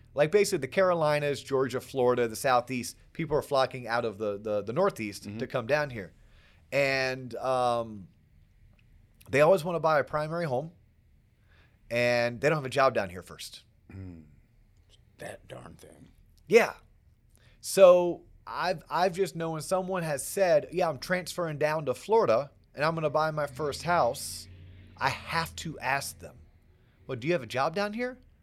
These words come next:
Speaker 1: "Well, no, I won't get that till I buy my house. How do I know where I wanna apply?"
Speaker 2: Ooh.
Speaker 1: Yeah. So anytime I'm, I'm talking to someone who I know is relocating.
Speaker 2: Right.
Speaker 1: Oh, I'm relocating. That's it.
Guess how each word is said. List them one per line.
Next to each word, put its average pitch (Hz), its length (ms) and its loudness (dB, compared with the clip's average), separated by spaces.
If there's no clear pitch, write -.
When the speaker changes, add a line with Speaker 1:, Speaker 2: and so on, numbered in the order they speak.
Speaker 1:
"Well, 185 120 2
no, 175 440 2
I 139 120 0
won't 185 180 -2
get 180 160 0
that 208 200 2
till 160 100 2
I 151 60 8
buy 151 200 2
my 147 140 -2
house. 170 300 -4
How 185 220 4
do 202 100 2
I 190 80 6
know 185 160 4
where 175 160 6
I 165 60 10
wanna 170 240 4
apply?" 147 600 -4
Speaker 2:
Ooh. 123 600 0
Speaker 1:
Yeah. 196 420 4
So 220 460 4
anytime 220 440 0
I'm, 175 280 -2
I'm 165 140 -6
talking 185 380 0
to 170 60 -4
someone 147 420 -2
who 156 200 0
I 156 140 0
know 180 360 2
is 135 120 -2
relocating. 175 760 2
Speaker 2:
Right. 82 200 -4
Speaker 1:
Oh, 170 100 6
I'm 180 140 6
relocating. 185 560 6
That's 131 220 2
it. 95 100 -6